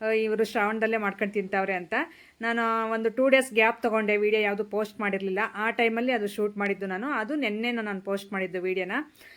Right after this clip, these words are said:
ಹಾಗಾಗಿ ನಿಮ್ಗೆ ಶ್ರಾವಣದಲ್ಲಿ ತಿಂತಿದ್ದಾರೆ ಅಂತ ಅನ್ಸಿದೆ ಅಷ್ಟೇನೆ. ಶ್ರಾವಣದಲ್ಲಿ ನಾವು ತಿನ್ನಲ್ಲ, ಶ್ರಾವಣ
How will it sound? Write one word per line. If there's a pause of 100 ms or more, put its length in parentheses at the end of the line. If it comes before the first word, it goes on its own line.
(120)
ಹಾಗಾಗಿ
ನಿಮ್ಗೆ
ಶ್ರಾವಣದಲ್ಲಿ
ತಿಂತಿದ್ದಾರೆ
ಅಂತ
ಅನ್ಸಿದೆ
ಅಷ್ಟೇನೆ.
ಶ್ರಾವಣದಲ್ಲಿ
ನಾವು
ತಿನ್ನಲ್ಲ, (600)
ಶ್ರಾವಣ